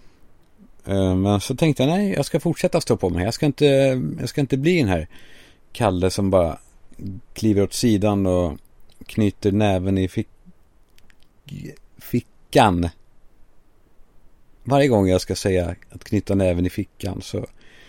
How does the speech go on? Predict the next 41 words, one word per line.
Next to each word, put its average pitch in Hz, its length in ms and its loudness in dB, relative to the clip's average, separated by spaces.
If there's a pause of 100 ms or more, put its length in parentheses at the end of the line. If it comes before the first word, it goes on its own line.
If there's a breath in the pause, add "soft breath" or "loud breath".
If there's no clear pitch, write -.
(560 soft breath)
tänker 123 460 0
jag 104 140 2
på 104 100 -2
ett 98 100 -4
annat 101 360 0
ord. 87 260 -6 (280)
Och 95 120 -4
det 95 320 0 (400)
blir, 95 400 0
eh, 60 400 -6 (420)
det 110 100 -2
är 107 40 2
nära 113 260 4
ögat 107 280 2
varje 92 160 -4
gång. - 200 -10 (640 soft breath)
Jag - 120 -4
knyter 120 260 0
näven 101 220 4
i 98 40 2
fickan. - 420 -8 (1300 soft breath)
Och 101 340 2
nej, 117 160 6
det 113 80 2
är 117 40 4
det 117 80 4
jag 110 160 6
inte 107 220 2
gör 95 140 -2
då. 85 140 -12 (360)
Utan 107 280 0
nu 170 280 4
ska - 180 -2
jag, 123 280 2 (880)
nej, 160 100 -2
men - 20 2
nu 180 100 4
ska - 140 -2
jag 175 60 2
vara 175 120 4
ärlig. 160 220 0